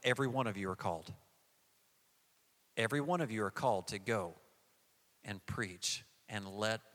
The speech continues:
the good news message out of your heart to the lost. Every one of you, not one of you. "Hey, I'm not a good speaker." It's okay, God will somehow use you anyway. He used Moses. He used Moses to deliver the whole nation of Israel, and he had a lisp.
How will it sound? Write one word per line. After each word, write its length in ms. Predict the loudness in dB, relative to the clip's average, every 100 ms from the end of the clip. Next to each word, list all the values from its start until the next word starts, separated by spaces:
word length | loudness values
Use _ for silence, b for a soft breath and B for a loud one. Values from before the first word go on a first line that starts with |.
| -8
the 100 | -6
good 300 | -4 0 -2
news 360 | 0 -4 -2 -2
message 500 | -2 -2 -2 -2 -6 -2
out 160 | 0 2
of 100 | 0
your 140 | -4
heart 340 | -2 -2 -4 -14 -20 _ _ -6
to 100 | -4
the 100 | -4
lost. 480 | -6 -6 -4 -4 -8 _ _ _ _ _ _ _ _ _ _ _ 0
Every 320 | 2 2 2
one 260 | 2 2 2
of 120 | 0
you, 100 | -2
not 280 | -2 0 2
one 140 | 4 4
of 80 |
you. 60 | 8
"Hey, 220 | 8 10
I'm 160 | 10 10
not 140 | 6
a 60 | 6
good 140 | 2
speaker." 400 | 2 2 -2 -4 -8 _ _ -4
It's 100 | -4
okay, 240 | 0 -2
God 240 | 2 2
will 80 | 2
somehow 320 | -2 -2 -2
use 320 | -2 -2 -2 0
you 120 | 0
anyway. 460 | 0 0 -2 -4 -10 _ _ _ _ _ _ _ _ _ _ _ _ _ _
He 80 | 0
used 240 | 4 4 8
Moses. 480 | 8 8 6 4 2 -12 -20 _ _ _ 4
He 80 |
used 160 | 6 10
Moses 360 | 12 12 12 8
to 80 | 10
deliver 340 | 12 12 12
the 100 | 12
whole 160 | 12 12
nation 320 | 10 10 10
of 100 | 8
Israel, 340 | 10 12 12 12
and 80 | 10
he 140 | 12
had 180 | 12 12
a 60 |
lisp. 460 | 12 12 12 10